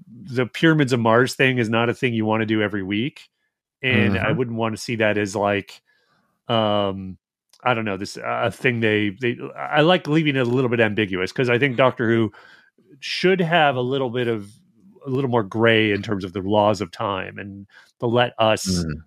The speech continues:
Speaker 1: sort of come in with them and w-, think about what's a fixed point in time and what's an alternative time and what's
Speaker 2: Yeah.
Speaker 1: different timelines and different universes. Um, but it was,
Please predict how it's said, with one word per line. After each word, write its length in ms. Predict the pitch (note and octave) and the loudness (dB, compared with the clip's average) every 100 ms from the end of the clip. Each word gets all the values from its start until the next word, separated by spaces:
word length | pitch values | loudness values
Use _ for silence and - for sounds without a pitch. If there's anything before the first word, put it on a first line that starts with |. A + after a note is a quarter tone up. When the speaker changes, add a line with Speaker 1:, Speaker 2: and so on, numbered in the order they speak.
| _ | _
Speaker 1:
sort 220 | - A#2+ | -4 -2
of 100 | G2 | -4
come 260 | - B2+ A2 | -2 0 2
in 140 | A2 | 0
with 140 | G#2+ - | -2 -2
them 320 | G#2 G2+ G2+ | -2 -2 -4
and 280 | F#2 F#2 G2 | -6 -8 -8
w-, 200 | B2 B2+ A#2+ C3 | -8 -8 -10 -18
think 260 | - A#2+ | -8 -2
about 160 | G#2+ G#2 | 0 2
what's 200 | A2 G2 | 2 2
a 60 | - | -2
fixed 260 | C#3 - | -2 -2
point 180 | - A#2 | 0 0
in 80 | G#2 | 2
time 360 | A#2+ A2 A2 G#2 | 2 4 4 2
and 100 | G2 | -2
what's 180 | G2+ | -4
an 60 | G2+ | -4
alternative 560 | F2+ F#2+ A2 G2+ G2+ - | -4 -2 -2 0 -2 0
time 360 | A2 G2+ G2+ | 0 0 0
and 100 | F#2 F#2+ | 0 0
what's 280 | G2 - - - - | 0 -2 -12 -14 -4
Speaker 2:
Yeah. 240 | G2 E2+ - | -2 -2 -2
Speaker 1:
different 300 | C3+ B2+ A#2 | -2 -2 -4
timelines 760 | - C3 A2+ A2 A2+ A2+ A2+ G2 | 0 0 2 4 4 4 0 -2
and 60 | F#2+ | -6
different 240 | G#2+ A2 | -6 -4
universes. 720 | A#2+ B2 A2+ A2+ A#2+ G#2+ - - - - - _ C#3 | -2 2 2 2 2 0 -2 -10 -18 -20 -20 _ 0
Um, 640 | B2+ A#2+ A2+ A2+ A2 G#2 | 4 6 4 4 0 -4
but 160 | D3 D#3+ | -2 0
it 80 | D3 | 0
was, 160 | G3 | -2